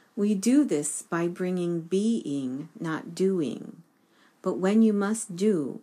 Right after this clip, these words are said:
you can also be." I was shown that bringing myself back to feeling the cool green window in my center that lemon balm creates for me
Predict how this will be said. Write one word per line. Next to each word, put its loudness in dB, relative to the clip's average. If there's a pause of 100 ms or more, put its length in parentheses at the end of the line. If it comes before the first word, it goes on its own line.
(460)
you -2
can -2
also -4
be." -2 (1400)
I 4
was 2
shown 2
that -4
bringing 2
myself -6
back -4 (120)
to -8
feeling 0
the -10
cool 2
green -2
window -4
in -4
my -4
center -6
that -10
lemon -2
balm -8
creates -6
for -8
me -10